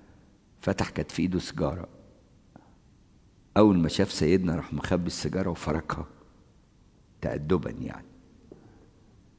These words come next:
واستقبلنا وقعدنا. بعدين سيدنا بيقول له:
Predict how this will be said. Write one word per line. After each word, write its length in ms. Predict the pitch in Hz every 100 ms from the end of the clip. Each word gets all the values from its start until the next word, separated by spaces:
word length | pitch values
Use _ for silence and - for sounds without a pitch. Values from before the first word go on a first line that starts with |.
| - - - -
واستقبلنا 920 | - - 294 262 - 107 139 190 185
وقعدنا. 480 | - 151 190 185 147 - -
بعدين 340 | 85 104 117
سيدنا 460 | - 98 104 104 95
بيقول 320 | 101 92
له: 60 | 101